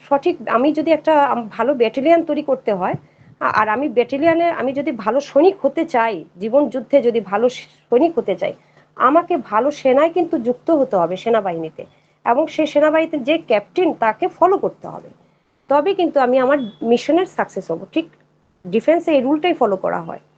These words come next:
তো সেই মিশনে আমরা যখন এগিয়ে যাব ক্যাপ্টেন একজনকে মেনে, তাহলে কি হবে? আমি কিন্তু ছিটকে যাব না।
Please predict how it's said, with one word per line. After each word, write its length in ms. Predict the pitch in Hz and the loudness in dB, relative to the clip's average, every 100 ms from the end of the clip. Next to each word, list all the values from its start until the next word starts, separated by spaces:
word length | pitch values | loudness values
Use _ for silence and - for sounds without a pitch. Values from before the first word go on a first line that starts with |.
| _ _ _ _ _ _ | _ _ _ _ _ _
তো 80 | 311 | -2
সেই 400 | 285 - 277 349 | -2 2 4 6
মিশনে 420 | 381 294 - 349 | 6 4 0 2
আমরা 240 | 349 311 302 | 4 4 2
যখন 260 | 254 254 | 2 4
এগিয়ে 280 | 226 190 269 | 2 2 -2
যাব 280 | 247 202 262 | 0 2 0
ক্যাপ্টেন 420 | - 196 - 247 | 0 -4 0 0
একজনকে 380 | 202 180 190 240 | 0 0 -2 -2
মেনে, 260 | 208 208 359 - _ _ _ | 0 -2 -4 -8 _ _ _
তাহলে 280 | 262 294 | 0 0
কি 180 | 320 311 | -2 0
হবে? 240 | 302 247 359 - _ _ _ | 2 2 -2 -6 _ _ _
আমি 240 | 226 226 | 0 0
কিন্তু 320 | 262 330 359 453 - _ | 0 0 0 -2 -4 _
ছিটকে 500 | - - 359 - 370 | -12 -2 -2 0 2
যাব 260 | 277 233 190 | 4 2 0
না। 200 | 185 170 | -10 -12